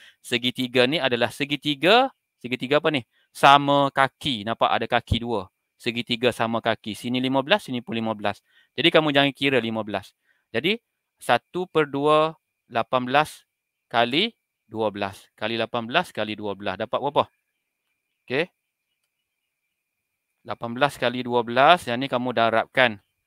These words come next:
Lapan belas darab dengan dua belas. Okey, cikgu tak payah kira, eh. Cikgu tak payah tunjukkan lah cara nak darab. Jadi satu darab lapan belas. Lapan belas darab dengan dua belas sama dengan dua satu enam. Betul. dua satu enam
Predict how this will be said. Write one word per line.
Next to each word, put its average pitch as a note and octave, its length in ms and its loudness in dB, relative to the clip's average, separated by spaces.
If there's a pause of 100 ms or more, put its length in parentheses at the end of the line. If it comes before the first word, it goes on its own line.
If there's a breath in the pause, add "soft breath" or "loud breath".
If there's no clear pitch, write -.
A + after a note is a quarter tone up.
Lapan G#2+ 240 -8
belas A#2+ 320 -4
darab A2 240 0
dengan A2 320 -8
dua A2+ 160 -4
belas. A#2 400 -2 (720)
Okey, B2+ 240 -4
cikgu G#2 240 -10
tak G2+ 140 -4
payah G#2+ 100 -10
kira, G#2+ 220 -4 (160)
eh. - 20 -20 (960)
Cikgu F#2+ 240 -14
tak A2 80 -4
payah G#2+ 160 -4
tunjukkan G#2+ 380 -8
lah B2 100 -4 (240)
cara G#2+ 400 -4
nak G2+ 80 -6
darab. A2+ 300 2 (680 soft breath)
Jadi B2+ 160 2
satu D3 320 2
darab C#3 240 4
lapan A2+ 320 -2
belas. F#3+ 320 2
Lapan A2+ 320 -4
belas B2+ 160 0
darab A#2+ 240 2
dengan A#2 240 -4
dua A2+ 160 -2
belas D#3 240 0
sama A2 240 -4
dengan C#3+ 320 0 (400)
dua B2 240 -4
satu B2 320 -4
enam. A#2+ 320 -2 (160)
Betul. B2 240 -4 (720)
dua A2+ 340 -4
satu A2+ 400 -6
enam C#3+ 320 0